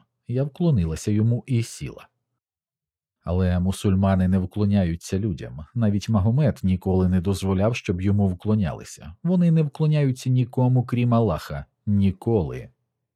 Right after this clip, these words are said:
Чорт, я мусила це знати. Можливо, треба було уважніше слухати, коли я була малою.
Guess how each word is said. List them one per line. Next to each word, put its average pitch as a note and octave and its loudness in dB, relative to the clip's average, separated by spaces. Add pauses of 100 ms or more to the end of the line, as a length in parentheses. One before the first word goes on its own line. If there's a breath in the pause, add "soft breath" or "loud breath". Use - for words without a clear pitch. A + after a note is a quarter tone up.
(320)
Чорт, - -16 (260)
я F2+ 0
мусила F2 -4
це F2 -8
знати. E2 -8 (460)
Можливо, G#2+ 0
треба A2+ 0
було A2 2
уважніше G#2+ 0
слухати, A#2 -2
коли G#2 0
я G#2 4
була G2+ 0
малою. F#2+ -4